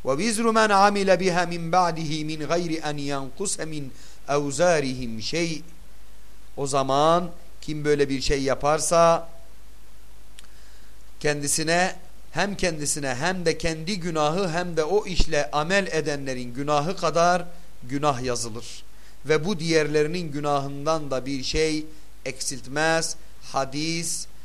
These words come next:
Sahih-i Müslim'de kayıtlı. Dolayısıyla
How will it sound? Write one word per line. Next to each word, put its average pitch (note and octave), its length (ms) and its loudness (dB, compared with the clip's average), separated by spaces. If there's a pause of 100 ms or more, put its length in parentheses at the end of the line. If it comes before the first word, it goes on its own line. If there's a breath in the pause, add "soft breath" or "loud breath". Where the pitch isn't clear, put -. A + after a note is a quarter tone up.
(200 soft breath)
Sahih-i D3+ 500 -2
Müslim'de D#3 800 0 (380)
kayıtlı. B2 500 -2 (1500 soft breath)
Dolayısıyla E3+ 760 4